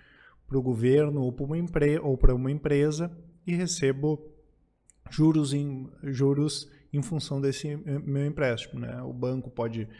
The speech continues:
pegar meu dinheiro pra emprestar, a empresa pode pegar pra investir e o governo também pode pegar pra, pra investir esse dinheiro.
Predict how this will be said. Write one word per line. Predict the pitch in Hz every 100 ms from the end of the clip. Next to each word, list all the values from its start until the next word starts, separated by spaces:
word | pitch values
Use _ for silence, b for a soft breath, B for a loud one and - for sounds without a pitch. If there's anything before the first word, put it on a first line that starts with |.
| B B
pegar | 123 117
meu | 117 120
dinheiro | 120 123 113
pra | 120
emprestar, | 117 151 147 - 170 180
a | 156
empresa | 127 131 131 131
pode | 127 127 117
pegar | - 117 117
pra | -
investir | 127 160 165 - 156 156 175 B B B B _
e | 139
o | 147
governo | 151 139 135 131 139
também | 143 131 120
pode | 135 127 -
pegar | 127 117 110
pra, | - 120
pra | 113 117 120
investir | 120 120 - 123
esse | 107
dinheiro. | 127 127 107 -